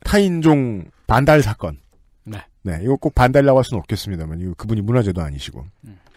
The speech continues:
Speaker 1: 유나이티드 항공의 시카고에서 출발해서 루이빌로 떠나는 미국 내의 이제 국내편입니다.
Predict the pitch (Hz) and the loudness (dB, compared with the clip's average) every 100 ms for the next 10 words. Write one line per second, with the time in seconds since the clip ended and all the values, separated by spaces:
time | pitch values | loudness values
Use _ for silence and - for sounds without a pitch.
0 | _ _ 123 170 196 196 180 175 175 165 | _ _ 0 0 0 2 4 6 4 2
1 | 156 156 147 143 147 165 165 143 104 78 | 2 2 2 2 0 0 0 0 -2 -4
2 | - _ - - 233 214 208 196 175 160 | -12 _ -16 -6 -2 0 2 4 2 -2
3 | - 160 139 135 185 120 190 208 202 175 | -4 2 2 2 0 0 -2 -2 0 0
4 | 151 143 143 107 90 107 135 151 117 107 | 0 0 0 0 0 0 0 -2 -2 -4
5 | 98 95 110 117 95 85 92 87 - 160 | -2 0 2 2 0 -4 -6 -6 0 0
6 | 190 143 98 82 131 87 | 2 0 -2 -4 -4 -4